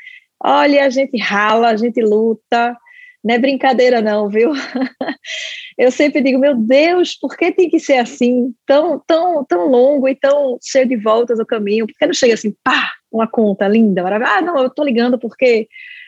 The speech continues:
É, é, isso até uma vez aconteceu comigo, meu telefone tocou, São Paulo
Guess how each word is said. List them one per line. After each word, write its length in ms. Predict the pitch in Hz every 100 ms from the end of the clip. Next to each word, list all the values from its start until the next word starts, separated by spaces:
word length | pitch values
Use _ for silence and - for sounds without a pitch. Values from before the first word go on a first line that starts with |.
| - -
É, 680 | 202 202 - 202 196 190
é, 40 | 185
isso 140 | 220 -
até 300 | 240 285 277
uma 140 | 285 294
vez 140 | 285
aconteceu 480 | 320 339 339 - 233
comigo, 340 | 240 214 202
meu 120 | 214 208
telefone 340 | 220 226 233
tocou, 360 | 233 - 208 226
São 220 | 247 220
Paulo 500 | - 196 220 240